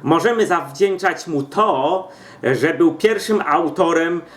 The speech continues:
nowożytnego dzieła poświęconego Polsce w języku angielskim. Jeżeli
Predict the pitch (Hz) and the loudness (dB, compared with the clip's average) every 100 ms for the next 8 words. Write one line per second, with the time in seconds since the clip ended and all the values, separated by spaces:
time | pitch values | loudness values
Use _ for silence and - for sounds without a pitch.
0 | - 156 156 160 147 156 175 196 196 190 | 0 2 2 2 0 -2 0 0 2 0
1 | 139 147 139 160 156 139 - 151 143 160 | 2 2 2 0 -2 -4 -2 0 0 2
2 | 147 147 143 143 135 131 - - 190 202 | 2 4 2 2 0 -2 -2 0 2 2
3 | 202 202 127 131 135 151 156 151 139 139 | -2 -4 -2 -2 0 0 -2 -2 -2 0
4 | 110 110 69 - - 69 60 - - - | 0 -2 -4 -12 -14 -16 -18 -20 -20 -20
5 | - - - - - - - - 143 185 | -20 -20 -20 -20 -20 -20 -20 -4 2 2
6 | 180 220 151 120 | 2 -2 -2 -4